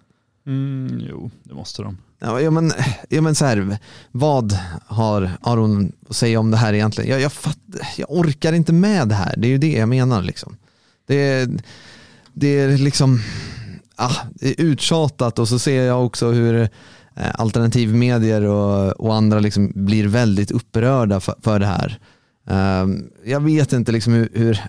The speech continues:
Speaker 2: upprörd jag blir egentligen för att någon säger att Sverigedemokraterna är rasister. Problemet är väl snarare att Sverigedemokraterna inte är rasister. Det är där jag ser som är den största problematiken ligger.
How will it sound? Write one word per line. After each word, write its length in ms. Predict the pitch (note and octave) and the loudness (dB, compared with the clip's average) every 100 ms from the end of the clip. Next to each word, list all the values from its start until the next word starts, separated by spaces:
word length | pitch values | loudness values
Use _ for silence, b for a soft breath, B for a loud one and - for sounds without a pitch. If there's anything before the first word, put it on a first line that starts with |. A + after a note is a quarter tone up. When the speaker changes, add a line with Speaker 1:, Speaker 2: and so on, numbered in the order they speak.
| - | -4
Speaker 2:
upprörd 460 | B2 - A#2+ A2+ | -4 -2 0 2
jag 100 | A2 | 0
blir 440 | G#2+ A#2 C#3+ A2+ G#2 | 2 2 2 2 2
egentligen 580 | F#2+ F2 F2+ F#2+ F#2 | 0 0 0 0 -2
för 120 | E2+ G#2 | -2 -2
att 180 | G2 - | -2 -2
någon 340 | G#2+ F#2+ F#2+ | 0 0 -2
säger 160 | F#2 F#2+ | -2 -2
att 100 | F#2+ | -2
Sverigedemokraterna 800 | - G#2+ F2+ F#2 G2 G2+ - G2 | -2 -2 0 -2 -2 -4 -4 -2
är 80 | F#2+ | -2
rasister. 640 | G2 - C#3 - - - B B - | -2 -2 -2 -2 -4 -8 B B -2
Problemet 560 | C3+ B2 B2 F3+ E3+ | 0 2 2 2 2
är 40 | D3 | 2
väl 120 | B2+ | 2
snarare 200 | C3 A#2 | 2 0
att 60 | |
Sverigedemokraterna 720 | - A#2+ G#2+ G#2+ G#2 G#2+ A2 A2+ | 2 0 2 2 2 -2 0 2
inte 400 | C3 A2 G#2+ G3+ | 2 2 2 0
är 140 | B2 | 0
rasister. 580 | A2 A2 G2 - F2+ F#2+ B B - | 0 0 -2 -2 -4 -6 B B -14
Det 340 | - E3+ D#3 | 0 4 4
är 40 | D#3+ | 6
där 200 | D3+ F3+ | 4 6
jag 180 | E3 C#3 | 4 4
ser 180 | C#3+ B2+ | 2 2
som 160 | A#2 | 2
är 320 | A#2 A#2 A2+ G#2+ | 2 2 2 0
den 260 | A2+ B2 | 0 0
största 320 | - B2+ - | 0 -2 -2
problematiken 640 | D3+ C#3 A#2 A2 G#2 F#2+ A2 | 0 2 4 4 2 2 2
ligger. 400 | D#3+ D#3 F#2+ G2+ | 2 2 0 -2